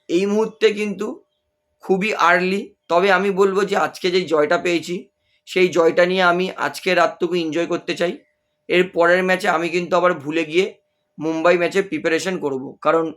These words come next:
সেই ম্যাচটা কিন্তু খুবই গুরুত্বপূর্ণ।" তিনি বলছে, "আমি আমার দলকে ঠিক এরকমই শুরু দিতে চেয়েছিলাম এবং দলের এই ধারাবাহিকতাটাকে, এই খেলাটাকে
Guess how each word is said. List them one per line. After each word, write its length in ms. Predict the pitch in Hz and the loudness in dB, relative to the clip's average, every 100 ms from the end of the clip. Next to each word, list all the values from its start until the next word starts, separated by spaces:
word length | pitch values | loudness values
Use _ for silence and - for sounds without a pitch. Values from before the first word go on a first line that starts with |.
| - | -10
সেই 200 | 160 156 | -6 -2
ম্যাচটা 300 | 165 160 175 | -2 -2 -6
কিন্তু 220 | 170 180 | -4 -8
খুবই 240 | 180 165 | -6 -4
গুরুত্বপূর্ণ।" 760 | 151 147 143 - 127 127 127 123 | -2 -4 -6 -8 -8 -6 -10 -6
তিনি 100 | 180 | -2
বলছে, 280 | 190 202 208 | 0 2 2
"আমি 220 | 175 185 | 2 4
আমার 220 | 190 202 | 4 2
দলকে 400 | 175 175 160 185 | 4 2 2 0
ঠিক 200 | 190 190 | 0 -2
এরকমই 380 | 170 170 180 185 | 0 0 0 -4
শুরু 220 | 180 160 | -4 -4
দিতে 240 | 170 165 175 | -2 -2 -2
চেয়েছিলাম 500 | 170 156 165 165 175 _ _ _ _ _ | -4 -4 -2 -2 -4 _ _ _ _ _
এবং 300 | - 175 190 | -2 0 0
দলের 340 | 160 160 180 175 | 0 2 2 2
এই 200 | 180 175 | 2 2
ধারাবাহিকতাটাকে, 1000 | 147 160 165 175 160 175 170 165 180 185 - | 2 4 4 2 2 0 2 0 -2 -4 -2
এই 160 | 170 | -2
খেলাটাকে 680 | 180 - 156 160 170 190 | -2 -2 0 2 0 0